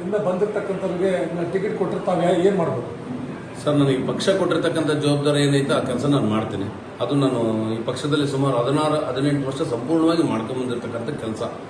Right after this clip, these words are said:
Speaker 2: ಹೋದ್ ಸರಿ ನಾನು ಒಬ್ಬ ಆಸ್ಪಿರೆಂಟ್ ಇದ್ದೆ ಇಪ್ಪತ್ಮೂರಕ್ಕೆ. ಶಿಲ್ಪಾ ರಾಘವೇಂದ್ರ ಕೊಟ್ಟಾಗ ನಾನು ಒಬ್ಬನೇ ಆಸ್ಪಿರೆಂಟ್ ಅಂತ ಕೊಟ್ಟರಲ್ಲ, ನಾನು ಒಬ್ಬನೇ ನಿಮ್ಮ ಜೊತೆಗೆ ಕೆಲಸ ಮಾಡಿದೆ. So ಹಿಂದೆ ಮಾಡಿದ್ದಾಗೂ ಮಾಡಿದ್ದೀನಿ. ನನಗೆ ಕೊಟ್ಟಂಥ ಜವಾಬ್ದಾರ ನನ್ನ ಶಕ್ತಿ ಮೀರಿ ನಾನು ಕೆಲಸ ಮಾಡಿರೋದು ಭಾರತೀಯ ಜನತಾ ಪಕ್ಷ ಜಿಲ್ಲಾ ಮಟ್ಟದವರಿಗೂ ಗೊತ್ತಿದೆ.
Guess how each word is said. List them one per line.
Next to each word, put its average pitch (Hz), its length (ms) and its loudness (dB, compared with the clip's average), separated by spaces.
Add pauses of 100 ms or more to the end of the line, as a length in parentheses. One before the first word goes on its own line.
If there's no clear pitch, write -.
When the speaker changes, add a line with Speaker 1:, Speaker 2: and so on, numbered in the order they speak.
(320)
Speaker 2:
ಹೋದ್ 156 180 4
ಸರಿ 160 420 4
ನಾನು 156 280 4
ಒಬ್ಬ 151 260 4
ಆಸ್ಪಿರೆಂಟ್ 127 440 2
ಇದ್ದೆ 110 160 0
ಇಪ್ಪತ್ಮೂರಕ್ಕೆ. 110 840 -6
ಶಿಲ್ಪಾ 139 200 2
ರಾಘವೇಂದ್ರ 170 340 4
ಕೊಟ್ಟಾಗ 165 400 0
ನಾನು 147 240 2
ಒಬ್ಬನೇ 156 260 0
ಆಸ್ಪಿರೆಂಟ್ 147 400 0
ಅಂತ 139 140 -2
ಕೊಟ್ಟರಲ್ಲ, 151 340 0
ನಾನು 135 140 0
ಒಬ್ಬನೇ 147 300 0
ನಿಮ್ಮ 123 180 -2
ಜೊತೆಗೆ 127 240 -4
ಕೆಲಸ 113 220 -8
ಮಾಡಿದೆ. 101 600 -6 (180)
So 165 120 6
ಹಿಂದೆ 190 200 8
ಮಾಡಿದ್ದಾಗೂ 185 480 4
ಮಾಡಿದ್ದೀನಿ. 120 500 2
ನನಗೆ 143 200 0
ಕೊಟ್ಟಂಥ 185 380 4
ಜವಾಬ್ದಾರ 151 540 2
ನನ್ನ 147 320 4
ಶಕ್ತಿ 143 340 -2
ಮೀರಿ 131 280 0
ನಾನು 120 260 -2
ಕೆಲಸ 131 200 -4
ಮಾಡಿರೋದು 135 580 -2 (260)
ಭಾರತೀಯ 160 300 4
ಜನತಾ 139 260 2
ಪಕ್ಷ 135 220 -2 (140)
ಜಿಲ್ಲಾ 135 200 0
ಮಟ್ಟದವರಿಗೂ 143 600 2
ಗೊತ್ತಿದೆ. 113 400 -2